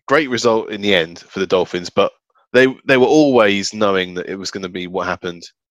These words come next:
after the, the final ball got kicked that was gonna matter to them moving into next year.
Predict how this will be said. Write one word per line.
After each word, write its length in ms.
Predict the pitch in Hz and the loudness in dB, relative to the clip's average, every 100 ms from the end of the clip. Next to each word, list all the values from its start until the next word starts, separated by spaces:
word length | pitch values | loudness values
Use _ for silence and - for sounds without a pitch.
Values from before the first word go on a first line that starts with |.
| - | 0
after 320 | 123 117 - | 0 0 -6
the, 160 | 90 85 _ - | -8 -8 _ -14
the 80 | |
final 320 | - 90 87 85 | -6 -4 -4 -6
ball 200 | 92 85 | -10 -10
got 200 | - - | -10 -10
kicked 400 | - 82 - - _ _ _ _ _ _ _ | -10 -10 -12 -20 _ _ _ _ _ _ _
that 140 | 98 90 | -12 -10
was 140 | 95 | -10
gonna 240 | 98 92 87 | -12 -10 -10
matter 240 | 92 90 | -10 -8
to 160 | - 85 | -8 -8
them 200 | 82 82 - _ | -8 -16 -20 _
moving 320 | 107 98 95 90 | -10 -10 -8 -12
into 240 | 85 90 | -12 -12
next 300 | 87 - - | -12 -12 -6
year. 220 | 95 69 | -6 -6